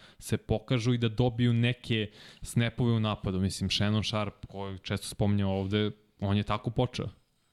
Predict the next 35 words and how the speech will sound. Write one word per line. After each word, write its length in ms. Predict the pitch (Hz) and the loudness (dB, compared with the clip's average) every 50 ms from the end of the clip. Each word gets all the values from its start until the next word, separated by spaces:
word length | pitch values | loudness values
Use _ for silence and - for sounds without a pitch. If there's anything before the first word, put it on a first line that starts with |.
| _ _ _ _ | _ _ _ _
Igrač 220 | - 98 104 107 101 | -2 0 0 0 0
specijalnog 440 | - - 107 - - 113 110 - | 0 -2 -2 0 2 0 0 0
tima, 180 | - 117 110 98 | 0 -2 -2 -2
Antonio 360 | 95 - - 110 107 110 110 | -2 -2 0 0 2 2 2
Brown, 360 | 101 110 113 120 120 101 92 85 - _ _ | 2 0 0 0 0 -2 -4 -6 -10 _ _
tako 240 | _ - - - - | _ -18 -10 -6 -6
je 60 | 98 | -2
počeo, 340 | - - 110 - - - 90 | -2 -2 -2 -2 -4 -12 -12
koji 160 | - - 90 | -12 -16 -16
igra 120 | 85 90 | -14 -14
specijalnog 500 | 87 - - 98 95 - - 113 110 107 | -14 -4 -2 -4 0 2 2 2 2 0
tima. 280 | - - 120 113 98 - - _ _ _ _ - | 0 0 0 0 0 -4 -8 _ _ _ _ -6
Tako 240 | - 113 107 - 127 _ | -4 -4 -4 -4 -4 _
dobijaš 440 | - 127 127 131 143 135 123 - - 123 127 123 - - _ | 0 0 2 2 0 2 0 -2 -6 -6 -12 -14 -16 -6 _
prve, 360 | - - 139 135 127 117 113 | 0 2 2 2 2 2 0
mislim, 240 | 110 113 104 - 120 | 0 -2 -2 0 2
ne 100 | 120 120 | 2 4
minute, 360 | 117 117 113 120 120 - 123 | 2 2 2 0 0 0 0
nego 300 | 113 110 107 101 101 98 | 0 0 0 0 -2 -2
snapove, 580 | - - - 98 - - - 101 101 110 117 120 - - - - - - | -2 -2 -4 -4 -4 0 0 2 4 4 2 0 -2 -10 -20 -20 -20 -6
pa 80 | - - | -4 -4
ako 180 | - - - - | -4 -2 -2 0
se 120 | - 110 | 0 0
pokažeš, 540 | - - 110 101 - - 117 107 110 107 - | 0 0 -2 -2 0 -2 -2 -2 -2 -2 0
možda 260 | 107 104 101 92 107 | 0 -2 2 2 2
nešto 260 | 101 98 - - 107 | 2 2 0 -2 -2
dobiješ 400 | 95 101 95 90 95 104 - - | 0 0 0 0 0 -4 -2 0
u 80 | - 98 | 0 0
napadu 340 | 95 92 95 - - 101 95 | 2 0 0 0 0 -2 0
ili 120 | 95 95 | 0 0
obranu, 240 | 98 95 98 101 92 | 0 0 0 -2 -2
sve 140 | - - 95 | -2 -4 -2
zavisi 220 | 95 95 92 - | -2 -2 -2 -2
koju 140 | _ - 95 | _ -4 -4
stranu 420 | - - 104 107 107 107 104 - | -2 -2 -2 0 0 0 -2 -2